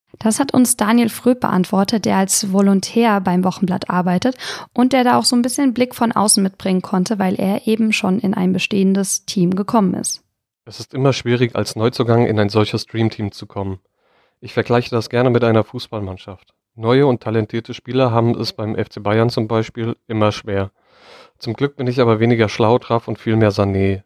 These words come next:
Speaker 2: sodass ich mich gut einbringen konnte und in der Wormser Wochenblatt-Redaktion auf meine Einsatzzeiten kam. Ich muss aber auch gestehen, dass ich von den drei Redaktionsstammkräften Gunther, Ralf und Uwe sehr gut unterstützt und ins Redaktionsspiel eingebunden wurde.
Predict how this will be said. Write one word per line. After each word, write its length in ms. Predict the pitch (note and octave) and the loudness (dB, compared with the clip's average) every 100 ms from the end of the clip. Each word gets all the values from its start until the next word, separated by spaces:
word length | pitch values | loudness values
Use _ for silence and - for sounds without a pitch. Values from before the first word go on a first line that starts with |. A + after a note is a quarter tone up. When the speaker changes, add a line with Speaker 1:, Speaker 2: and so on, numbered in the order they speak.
| _ | _
Speaker 2:
sodass 340 | A2 A2 G#2+ | -6 -4 -4
ich 120 | A#2 | -6
mich 120 | A2+ | -10
gut 160 | - A#2+ | -12 -6
einbringen 460 | A2+ A#2 - A#2 A#2 | -2 -2 -4 -8 -4
konnte 300 | A#2+ A#2 A#2+ | -4 -2 -2
und 140 | G#2+ | -2
in 80 | G#2 | -2
der 140 | G2 | 0
Wormser 320 | G2+ A2 A2 | 2 2 2
Wochenblatt-Redaktion 880 | G#2+ A2+ A2 A2 - A2 G#2+ - A2 | 2 -2 -2 -4 -4 -4 -4 -4 -2
auf 140 | G#2+ A2 | -2 -2
meine 220 | G#2 A2 | -2 0
Einsatzzeiten 640 | G#2 G#2+ G2+ - G2 - | 0 -2 -4 -6 -10 -10
kam. 320 | G2+ G2 F#2+ - _ _ - - _ | -18 -14 -16 -16 _ _ -20 -20 _
Ich 120 | - | -10
muss 180 | A#2 - | -6 0
aber 140 | A#2+ | 2
auch 140 | A#2 A#2 | 2 0
gestehen, 540 | A#2+ - A2 B2+ B2 | -8 -4 0 2 2
dass 200 | A2 G#2+ | -2 -6
ich 80 | A2 | -4
von 120 | G#2+ | -2
den 100 | G#2 | -2
drei 200 | - G#2+ | 0 0
Redaktionsstammkräften 1300 | A2 G#2 G2 - A#2 - - G#2+ - G#2+ - - A#2 | 2 0 0 -2 -2 -2 -8 -8 -8 -12 -12 -10 -10
Gunther, 580 | - A#2+ - B2+ A#2+ A2 | -4 -6 -2 -2 -2 0
Ralf 320 | G#2+ A2+ - | 0 0 -2
und 240 | - G2+ | -18 -14
Uwe 380 | A#2 C3 A2+ A#2 - - _ _ | 0 0 2 -2 -2 -18 _ _
sehr 200 | A#2 A#2 | 0 2
gut 200 | B2+ A2 | 2 0
unterstützt 640 | G#2+ G#2 - C3+ - - - | -4 -4 -2 -4 -4 -20 -10
und 160 | A2 | -4
ins 200 | A2 - | -2 -2
Redaktionsspiel 800 | A2 G#2 - A2+ A2+ - A2+ A2 | 0 0 0 0 0 0 0 0
eingebunden 640 | G#2 G2+ G2+ G2 F#2+ G2 | 0 0 0 -2 -4 -6
wurde. 340 | F#2+ F#2 F#2 | -4 -2 -2